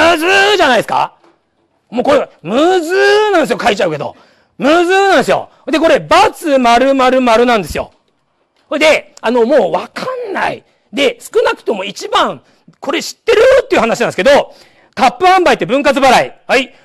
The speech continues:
六ヶ月以上の期間で二回以上に分割で受領すること。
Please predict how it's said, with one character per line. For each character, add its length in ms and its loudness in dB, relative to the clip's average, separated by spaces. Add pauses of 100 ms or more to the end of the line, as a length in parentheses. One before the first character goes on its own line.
六 240 0
ヶ 140 0
月 160 2
以 20 -12
上 180 2
の 240 0
期 120 -16
間 240 0
で 100 -2
二 160 -6
回 200 2
以 20 -2
上 100 2
に 80 -2
分 200 -6
割 180 -4
で 60 -4
受 160 -4
領 140 2
す 120 -12
る 80 -8
こ 80 -4
と。 200 0